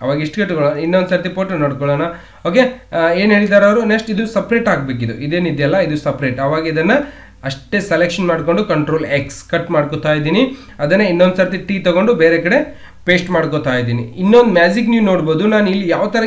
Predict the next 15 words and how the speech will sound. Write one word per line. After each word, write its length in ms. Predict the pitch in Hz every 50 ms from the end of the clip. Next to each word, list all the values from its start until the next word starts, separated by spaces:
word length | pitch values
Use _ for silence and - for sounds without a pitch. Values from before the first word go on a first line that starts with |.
| 214
ಕೆಲಸ 220 | 214 196 190 185 208
ಮಾಡಿದ್ದೀನಿ 460 | 196 190 180 170 165 156 170 180 214
ಲೇಯರ್ 300 | 220 170 165 175 196 196
ಒಳಗೆ 180 | 190 180 165 143
ನೋಡಿ, 200 | 135 131 131 135
ಇಲ್ಲಿ 180 | 151 165 165
ಕಾಣಿಸ್ತಾ 360 | - 165 156 175 180 180 - 135
ಇದೆ. 440 | 117 110 113 117 - - - - - - - -
ಅದಕ್ಕೆ 240 | 151 156 156 - 208
ನಾನು 200 | 202 196 190 185
ಹೇಳಿದ್ದು 320 | 170 165 160 156 139 139
ಲೇಯರ್ 280 | 139 143 156 170 170 170
ಭಾಳ 160 | 160 156 160
ಇಂಪಾರ್ಟೆಂಟ್ 440 | 160 160 151 156 151 143 139 135 131
ಅಂತೇಳಿ. 260 | 123 113 117 113 117